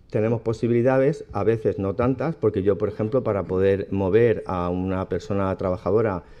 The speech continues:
a alguien del prof-, del colectivo profesorado, pues a un trabajador,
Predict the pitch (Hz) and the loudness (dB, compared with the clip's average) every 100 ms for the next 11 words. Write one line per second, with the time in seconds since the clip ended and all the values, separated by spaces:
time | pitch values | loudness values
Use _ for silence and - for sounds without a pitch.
0 | - - 95 95 92 101 98 98 95 98 | -20 -10 -6 -4 -2 0 0 0 -2 -4
1 | - 101 90 - 101 98 - 98 92 90 | -2 -2 -2 0 0 0 -2 -2 -2 -6
2 | 104 95 110 123 147 - - - - - | -6 0 2 4 0 -4 -20 -20 -20 -20
3 | - - - - - - - 101 90 92 | -20 -20 -20 -20 -20 -20 -4 -4 -2 -2
4 | 87 98 95 - - - - - - - | 0 0 -4 -8 -20 -20 -18 -18 -20 -20
5 | - - - 98 101 - 113 127 107 - | -20 -2 2 2 2 2 4 4 2 -6